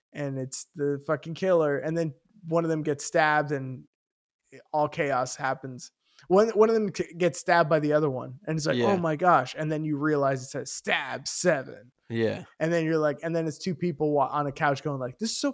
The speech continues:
Speaker 1: fucking stupid." Blah, blah, blah,
Speaker 2: Yeah.
Speaker 1: blah,
Speaker 2: I think
Speaker 1: blah.
Speaker 2: it's Kristen Bell and Anna Paquin
Speaker 1: Kristen
Speaker 2: at one
Speaker 1: Bell
Speaker 2: point.
Speaker 1: and Anna Paquin, yeah. And they're like,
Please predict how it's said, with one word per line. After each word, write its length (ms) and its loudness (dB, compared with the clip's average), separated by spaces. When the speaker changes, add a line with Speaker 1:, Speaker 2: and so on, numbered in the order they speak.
Speaker 1:
fucking 320 0
stupid." 680 -2
Blah, 120 2
blah, 100 0
blah, 100 2
Speaker 2:
Yeah. 100 4
Speaker 1:
blah, 60 -2
Speaker 2:
I 40 -2
think 180 2
Speaker 1:
blah. 80 6
Speaker 2:
it's 120 4
Kristen 360 0
Bell 180 8
and 80 2
Anna 200 2
Paquin 240 4
Speaker 1:
Kristen 240 6
Speaker 2:
at 40 4
one 80 2
Speaker 1:
Bell 160 8
Speaker 2:
point. 120 2
Speaker 1:
and 80 0
Anna 160 0
Paquin, 440 0
yeah. 260 -2
And 120 -6
they're 120 2
like, 320 0